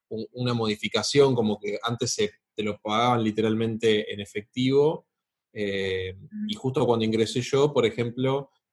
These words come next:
Speaker 1: eh, se bancarizó. Entonces, eh, en este caso vos ponías una cuenta bancaria, eh, la tenías que traer vos,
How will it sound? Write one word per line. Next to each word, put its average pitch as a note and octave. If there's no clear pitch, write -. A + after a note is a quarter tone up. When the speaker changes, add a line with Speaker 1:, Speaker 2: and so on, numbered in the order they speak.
Speaker 1:
eh, F#2+
se G#2
bancarizó. G#2
Entonces, A2
eh, G2
en F#2+
este G2+
caso A#2+
vos B2
ponías A#2
una A2
cuenta A2+
bancaria, B2+
eh, F#2+
la G#2
tenías G#2+
que A2+
traer G#2+
vos, -